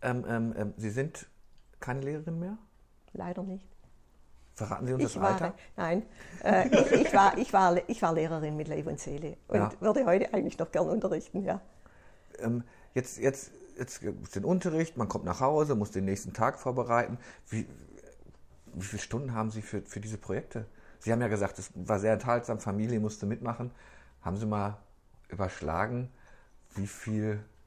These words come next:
Speaker 1: Sie in diese Projekte in Burkina Faso, ohne je da gewesen zu sein?
Speaker 2: Stundenmäßig
Speaker 1: Ja.
Speaker 2: investiert habe, das kann ich nicht. Ich weiß nur, dass ich sehr oft einen sechzehn bis achtzehn Stunden Tag
Speaker 1: Mhm.
Speaker 2: hatte.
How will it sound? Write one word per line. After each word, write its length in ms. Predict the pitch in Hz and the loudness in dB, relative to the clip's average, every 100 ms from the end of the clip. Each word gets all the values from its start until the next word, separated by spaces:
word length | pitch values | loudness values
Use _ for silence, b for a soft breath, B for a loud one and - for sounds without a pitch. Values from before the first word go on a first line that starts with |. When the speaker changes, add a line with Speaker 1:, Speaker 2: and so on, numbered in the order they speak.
| - - | -20 -14
Speaker 1:
Sie 180 | - 101 | -4 -2
in 60 | |
diese 200 | 107 107 | -2 -4
Projekte 440 | 104 - 87 - 127 | -8 -4 -6 -4 -8
in 220 | - 101 | -6 -8
Burkina 420 | - 95 - 104 | -8 -10 -6 -6
Faso, 460 | 92 - 101 120 123 b b b | -6 -6 -6 -6 -10 b b b
ohne 260 | - 156 170 | 4 6 6
je 200 | 131 143 | 4 2
da 180 | 131 170 | 2 2
gewesen 440 | 135 104 104 107 | 0 0 -4 -4
zu 140 | - 113 | -6 -6
sein? 300 | 104 117 143 b b b b b b - | -4 -6 -10 b b b b b b -20
Speaker 2:
Stundenmäßig 720 | - 381 381 277 220 180 185 | 4 8 10 8 4 4 2
Speaker 1:
Ja. 100 | 190 | 4
Speaker 2:
investiert 340 | - 113 175 175 | 4 4 2 2
habe, 140 | 160 | 0
das 160 | - 156 | -2 -6
kann 160 | 165 160 | -4 -2
ich 120 | 165 | -2
nicht. 200 | 165 - | -4 -4
Ich 120 | 170 | -2
weiß 220 | 156 156 | 0 0
nur, 120 | 170 | 0
dass 180 | 165 156 | -2 -2
ich 120 | 156 | -4
sehr 260 | - 170 160 | -2 0 0
oft 160 | 165 - | -4 -6
einen 100 | 156 | -6
sechzehn 340 | 156 151 160 | -6 -6 -8
bis 180 | 151 - | -8 -10
achtzehn 320 | - - 151 | -12 -10 -10
Stunden 340 | - - 180 | -6 -6 -6
Tag 220 | - - - | -10 -12 -4
Speaker 1:
Mhm. 60 | |
Speaker 2:
hatte. 260 | 165 208 | -2 0